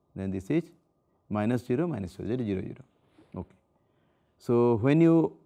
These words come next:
simplify it, you will be getting minus one by forty-two, zero, then zero, minus one by twenty-six. Okay. After getting this inverse one, now multiply this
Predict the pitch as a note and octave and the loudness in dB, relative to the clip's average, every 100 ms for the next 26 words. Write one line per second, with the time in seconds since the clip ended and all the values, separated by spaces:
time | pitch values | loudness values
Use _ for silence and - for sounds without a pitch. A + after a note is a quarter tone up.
0 | - - C3+ F3 F#3+ F#3+ B2 C3 C3+ A#2+ | -8 -2 2 4 4 6 6 6 2 0
1 | A2 A2 D#3 E3 A2+ A2 B2+ C#3 A#2 A#2 | 0 0 0 -2 0 0 0 0 -2 0
2 | B2 A2 - G2 G2+ F2+ D3 A3+ - _ | 0 -2 -4 -6 -6 -4 -4 -4 -10 _
3 | _ F#2+ G2+ G#2 E3+ A3 - G2+ F#2+ G2 | _ -4 -2 -2 -2 -6 -10 -6 -4 -4
4 | G2+ D3 A#2 G2 G#2 G2 F2+ G2 D#3 - | -4 -4 -6 -6 -8 -8 -10 -10 -12 -14
5 | - - - - - _ _ - B2+ C3 | -18 -20 -18 -16 -16 _ _ -2 0 2
6 | G#3+ F3+ E3+ G3 F#3+ F#3 F3 - - _ | 2 6 6 6 10 10 10 6 -14 _
7 | _ B2+ B2 C3+ D#3+ - - G#2+ A2 C3+ | _ 2 4 6 6 4 -4 0 0 0
8 | - _ - A#2+ A#2 A2+ A2+ D3 E3+ G3 | -4 _ -2 2 4 2 2 4 6 6
9 | D#3+ E3+ | 8 6